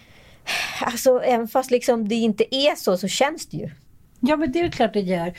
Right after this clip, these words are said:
Speaker 2: Men det, det är ju den här gyllene regeln att så här, om man går över en viss gräns i sin, i framgång,
Speaker 1: Ja.
Speaker 2: då ser det någon, eh, liksom, då är det någon så här, då tycker pöbeln att då får man stå ut med det här.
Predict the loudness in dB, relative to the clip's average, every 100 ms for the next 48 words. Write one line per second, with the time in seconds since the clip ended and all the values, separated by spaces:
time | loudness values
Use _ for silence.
0 | -12 -12 -6 -2 0 0 2 2 2 2
1 | 2 0 -2 0 2 2 2 2 2 0
2 | 2 2 2 -2 -2 0 0 0 -4 -2
3 | 0 2 2 2 4 2 2 0 0 0
4 | 0 -2 -2 0 2 2 0 -4 -8 -6
5 | -4 -2 -2 -2 -6 -8 0 0 2 2
6 | 2 -2 -6 -2 0 0 -2 -4 -4 0
7 | 2 4 4 4 0 -4 -8 0 2 2
8 | 2 2 2 0 0 -2 -4 -2 -2 -2
9 | -4 -12 -14 -8 -8 -6 -2 0 2 2
10 | 2 0 2 0 0 -2 -2 -2 -4 0
11 | 2 2 0 -2 -4 -2 2 0 0 -2
12 | -2 0 -2 0 -4 -6